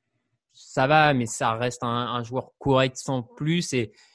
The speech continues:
et on attendait un, et on en reviendra sur d'autres équipes, mais quand on voit comment certaines ont réussi à créer, euh, de la masse salariale pour aller chercher des, des top linemen offensifs ou autres,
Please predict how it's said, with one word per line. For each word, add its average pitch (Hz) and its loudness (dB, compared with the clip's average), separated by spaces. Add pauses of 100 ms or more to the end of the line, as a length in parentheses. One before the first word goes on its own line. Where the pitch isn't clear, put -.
(300)
et 104 0
on 123 4
attendait 123 0
un, 131 2
et 113 0
on 117 -2
en 113 -2
reviendra 113 -2
sur 120 -6
d'autres 127 -6
équipes, 156 -6
mais 117 -2
quand 120 -6
on 120 -2
voit 135 2
comment 123 -4
certaines 143 -2
ont 123 0
réussi 127 -2
à 123 2
créer, 151 2
euh, 123 4
de 120 -4
la 123 2
masse 131 0
salariale 127 -2
pour 117 0
aller 117 0
chercher 127 -8
des, 120 -2
des 117 -4
top 131 -4
linemen 131 2
offensifs 131 -6
ou 123 -6
autres, 151 -2